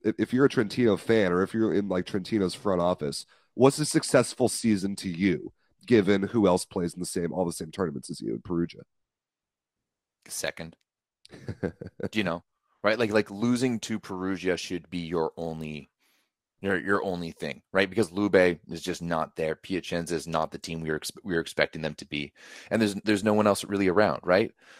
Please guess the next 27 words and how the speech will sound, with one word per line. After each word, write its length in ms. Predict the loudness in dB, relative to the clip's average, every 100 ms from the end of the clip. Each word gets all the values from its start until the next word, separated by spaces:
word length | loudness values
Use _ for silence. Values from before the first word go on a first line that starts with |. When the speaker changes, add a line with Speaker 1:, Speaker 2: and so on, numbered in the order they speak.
| -12
Speaker 2:
So, 520 | 4 10 10 10 2
yeah, 220 | 8 10 10 4
like, 140 | 6
I, 100 | 6
like, 260 | 6 2 6
I 80 |
expect 360 | 4 6 2 4
them, 240 | 0 0
that, 180 | -2 -2 -2
expect 320 | -4 -2 -2
them 120 | -6
to 80 | -6
be, 280 | -6 -6 -6
to 120 | -10
be 120 | -10 -6
second. 480 | 0 0 0 -6 -10 -20 -12
You 100 | -2
know, 220 | 0 0 -4 _ -4
once 180 | -2 0
again, 200 | 0 2
they 120 | 0
don't 280 | 0 -2 2
have 160 | 0
the 120 | 0 -6
exact 640 | -6 -12 0 4 4 2
same 360 | -4 -2 -2 4
depth 480 | 6 6 2 -20